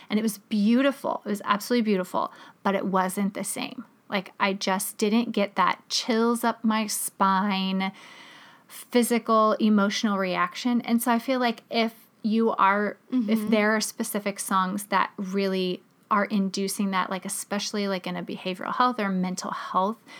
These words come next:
Speaker 1: um, cl-, with a client where you're really wanting to induce those emotional reactions so that then we can help process and,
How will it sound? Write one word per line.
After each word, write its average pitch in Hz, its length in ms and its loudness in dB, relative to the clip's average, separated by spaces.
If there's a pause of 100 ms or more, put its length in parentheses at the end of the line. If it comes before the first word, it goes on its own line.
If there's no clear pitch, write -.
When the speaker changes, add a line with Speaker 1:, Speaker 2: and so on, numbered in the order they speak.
(360)
Speaker 1:
um, 190 400 0
cl-, - 200 -10
with 202 180 -2
a 196 40 -2
client 196 320 -2
where 208 160 2
you're 208 220 2
really 220 240 2
wanting 202 500 0
to 202 220 -4
induce 190 500 -2
those 185 260 -4
emotional 185 540 -4
reactions - 640 -2
so 196 120 -4
that 208 160 -8
then 185 200 -2
we 185 140 -6
can 196 160 -8
help 180 300 -4
process - 720 -4
and, 196 180 -6